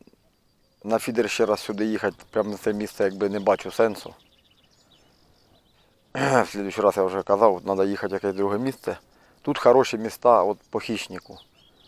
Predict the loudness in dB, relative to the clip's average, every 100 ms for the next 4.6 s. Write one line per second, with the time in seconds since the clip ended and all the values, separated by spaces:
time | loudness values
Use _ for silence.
0 | _ _ _ -8 -4 0 8 8 8 0
1 | -4 -6 -4 -2 -2 -4 -4 -2 -2 -2
2 | -4 -4 0 0 0 2 4 6 4 4
3 | 2 2 -4 -4 -4 -10 -10 -4 0 0
4 | 0 -4 -2 -4 -4 -8